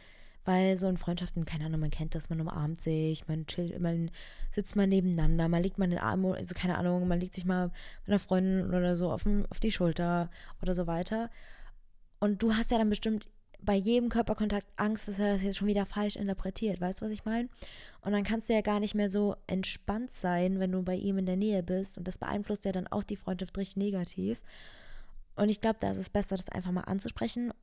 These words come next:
dass alles geklärt ist und, ähm, alles irgendwie so ein bisschen vom Tisch ist und er auch deinen Standpunkt weiß,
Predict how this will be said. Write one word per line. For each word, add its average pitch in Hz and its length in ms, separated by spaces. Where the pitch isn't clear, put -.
dass 185 120
alles - 260
geklärt 190 480
ist 196 260
und, 175 280
ähm, 175 760
alles 185 200
irgendwie 185 220
so 180 80
ein 180 60
bisschen 180 600
vom 180 180
Tisch 208 200
ist 214 140
und 196 60
er 196 140
auch 180 100
deinen 185 340
Standpunkt 180 540
weiß, 185 400